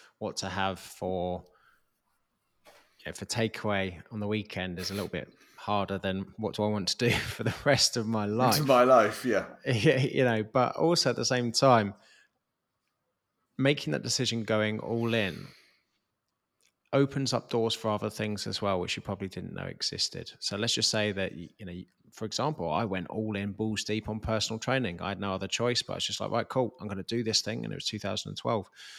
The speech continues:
Speaker 1: Had I not made that decision, I probably wouldn't have been as consistent as I was on social media. I wouldn't have found the love for social media. Probably wouldn't have started,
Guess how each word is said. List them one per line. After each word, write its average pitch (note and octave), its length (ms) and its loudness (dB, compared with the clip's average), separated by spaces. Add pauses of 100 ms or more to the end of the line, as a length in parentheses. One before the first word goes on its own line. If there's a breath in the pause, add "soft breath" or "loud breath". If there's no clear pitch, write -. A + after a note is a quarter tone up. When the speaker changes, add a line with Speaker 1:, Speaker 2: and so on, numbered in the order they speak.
(300 loud breath)
Speaker 1:
Had B2 140 -2
I B2 80 4
not G#2+ 120 0
made A2 200 0
that G#2+ 120 -2
decision, A2+ 440 -2
I G#2+ 140 0
probably G#2+ 320 -4
wouldn't G2 220 -4
have F2 180 -8
been G#2 180 -2
as G2+ 160 -2
consistent G#2 580 0
as G2 140 -2
I - 20 -4
was G2 220 -2
on G2+ 60 -6
social G2+ 360 -2
media. G#2+ 500 -4
I - 60 -14
wouldn't G2+ 220 -4
have - 80 -14
found G#2 340 -4
the G2+ 100 -4
love G#2 180 -2
for G2+ 100 -8
social G2+ 340 -4
media. G#2+ 220 -4
Probably G#2 320 -6
wouldn't G#2 320 -6
have F#2+ 200 -6
started, F2+ 380 -4